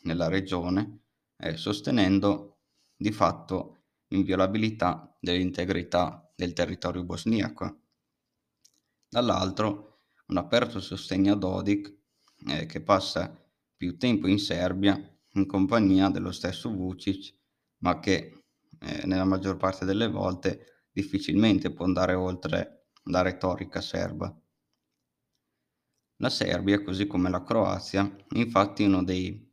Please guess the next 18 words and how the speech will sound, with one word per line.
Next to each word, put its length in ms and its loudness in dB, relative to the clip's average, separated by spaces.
dei 180 -4
principali 640 -2
garanti 420 2
degli 220 0
accordi 440 -4
di 120 -6
Dayton. 680 -4
La 100 -4
guerra 240 2
in 100 8
Bosnia 680 0
è 120 -4
destinata 680 2
a 20 2
restare 460 2
un 120 4
rischio 580 -4
realistico, 880 -2